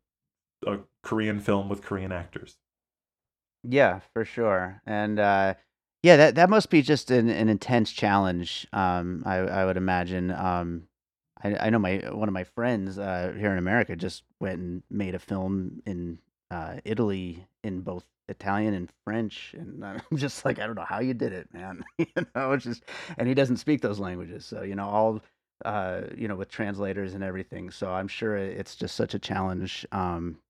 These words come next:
Speaker 2: but can make some amazing stuff that way. I will go with one more piece here, uh, and this one's kind of a silly piece to close it out,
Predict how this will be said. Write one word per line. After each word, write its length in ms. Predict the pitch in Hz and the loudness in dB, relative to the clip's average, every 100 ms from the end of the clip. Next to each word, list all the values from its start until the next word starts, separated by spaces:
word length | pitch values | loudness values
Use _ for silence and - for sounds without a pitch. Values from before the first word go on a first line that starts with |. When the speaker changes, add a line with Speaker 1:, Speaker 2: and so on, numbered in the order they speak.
| - | -6
Speaker 2:
but 220 | 95 - _ _ _ _ _ | -4 -8 _ _ _ _ _
can 100 | - | -10
make 180 | 101 95 | -8 -8
some 220 | - 104 | -6 -4
amazing 380 | 104 104 113 127 | 0 2 2 0
stuff 300 | 131 139 170 | -2 -4 -4
that 240 | - 127 - | 0 0 0
way. 240 | 185 - - _ _ _ _ _ - _ _ - | -4 -8 -14 _ _ _ _ _ -20 _ _ 4
I 160 | 127 | 4
will 120 | 208 | 4
go 360 | 185 170 165 160 | 6 10 10 10
with 200 | 131 127 | 6 4
one 180 | 117 135 | 6 6
more 180 | 135 120 | 8 4
piece 360 | - 113 101 | 2 -4 -4
here, 520 | - 104 98 92 95 - | -2 0 2 0 -2 -4
uh, 160 | 110 104 | 2 4
and 100 | 139 | 4
this 140 | 226 | 2
one's 140 | 240 165 | 0 2
kind 240 | 190 170 | 6 8
of 60 | 135 | 8
a 40 | |
silly 320 | - 110 101 101 | 4 2 2 0
piece 300 | 110 104 - | 0 -2 -2
to 140 | 104 | -4
close 300 | 92 107 98 | 0 0 0
it 100 | 98 | 0
out, 240 | 90 85 | 0 -2